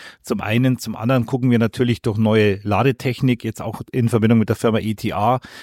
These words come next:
die Fahrzeuge für Solar so weit vorzurüsten, dass das Fahrzeug autark stehen kann und auch autark funktioniert.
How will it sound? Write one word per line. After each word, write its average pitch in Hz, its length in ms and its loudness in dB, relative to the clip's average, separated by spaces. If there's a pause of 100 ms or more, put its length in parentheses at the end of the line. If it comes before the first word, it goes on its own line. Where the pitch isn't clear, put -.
(100)
die 113 80 -4
Fahrzeuge 113 460 0
für 110 380 2
Solar 107 520 2
so 127 240 -2
weit 113 180 2
vorzurüsten, 117 880 0
dass 107 160 -2
das 117 140 -4
Fahrzeug 110 320 0
autark 101 340 -4
stehen 113 280 0
kann 107 180 0
und 104 80 -2
auch 95 140 -6
autark 101 340 -8
funktioniert. 101 500 -4